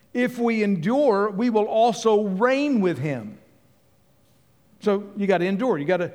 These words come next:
in order, you gotta keep your faith to the end, right? You gotta persevere to the end. You can't quit. If you don't quit, you're gonna reign with him. Revelation five nine.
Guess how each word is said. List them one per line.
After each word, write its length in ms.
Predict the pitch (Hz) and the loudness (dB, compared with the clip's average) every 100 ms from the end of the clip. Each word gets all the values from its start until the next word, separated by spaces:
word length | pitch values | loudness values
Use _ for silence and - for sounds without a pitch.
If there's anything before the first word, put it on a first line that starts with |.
| - | -6
in 80 | |
order, 140 | 170 170 | -4 -2
you 80 | 180 | -2
gotta 100 | 160 | -2
keep 240 | 180 208 | -4 -4
your 100 | 190 | -4
faith 360 | - 190 170 - | -2 -2 -2 -4
to 100 | 185 | -6
the 220 | 214 208 | -4 -6
end, 180 | 131 107 | -6 -6
right? 260 | 139 196 - - _ _ _ _ _ - | -6 -6 -10 -20 _ _ _ _ _ -8
You 100 | 165 | -2
gotta 160 | 180 | 0
persevere 840 | 175 - 202 190 214 214 143 139 160 - _ _ _ _ _ | -2 0 0 2 0 0 -2 -6 -10 -16 _ _ _ _ _
to 80 | 180 | -4
the 260 | 196 196 | -4 -2
end. 260 | 160 110 101 - _ _ _ _ _ | -4 -8 -16 -20 _ _ _ _ _
You 80 | 147 | -8
can't 220 | 185 - | -8 -4
quit. 440 | 220 185 202 - - - _ _ _ _ _ _ _ _ _ | 0 0 0 -8 -20 -20 _ _ _ _ _ _ _ _ _
If 80 | 135 | -4
you 40 | |
don't 200 | 190 240 | -4 -2
quit, 380 | - 262 208 233 | 2 2 2 -2
you're 100 | 185 | -4
gonna 200 | 185 185 | 0 0
reign 500 | 180 185 240 202 214 | 0 0 0 0 0
with 180 | 214 226 | 2 2
him. 280 | 180 139 131 | 2 -4 -2
Revelation 580 | 180 196 202 185 190 202 | 0 2 2 0 -2 -2
five 340 | 185 160 160 | 0 0 0
nine. 340 | 202 208 135 | -2 -2 -4